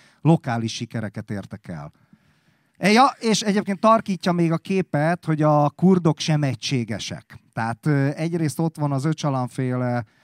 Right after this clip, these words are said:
ö, kurd munkáspárt, ami egy ilyen marxista, szélsőbalos, nacionalista, ö, jellegzetesen a harmadik világbeli, ö, balos, ö, nacionalista alakulat,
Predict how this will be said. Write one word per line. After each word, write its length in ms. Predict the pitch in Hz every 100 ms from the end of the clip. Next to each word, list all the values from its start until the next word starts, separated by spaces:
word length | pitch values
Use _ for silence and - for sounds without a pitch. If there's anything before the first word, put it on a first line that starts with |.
| _ _ _ _ _
ö, 440 | - 120 120 117 117 113
kurd 260 | 170 170
munkáspárt, 880 | 147 139 147 139 - 143 165 - - -
ami 200 | 131 131
egy 160 | 127
ilyen 280 | 131 131 127
marxista, 840 | 139 147 151 - 135 - 131 123
szélsőbalos, 960 | 117 143 131 139 123 123 120 120 - - 123
nacionalista, 1080 | 135 131 147 131 123 110 - - 113 110 113 - 113
ö, 360 | 107 107 104
jellegzetesen 800 | 110 143 160 143 117 113 120 -
a 40 | 110
harmadik 440 | 120 120 117 110
világbeli, 720 | 117 113 107 110 110 104 104 101
ö, 220 | 107 104
balos, 600 | 104 123 120 113 101 -
ö, 260 | 107 98 101
nacionalista 840 | 101 101 - 107 104 101 - 104 92
alakulat, 600 | 117 120 156 185 220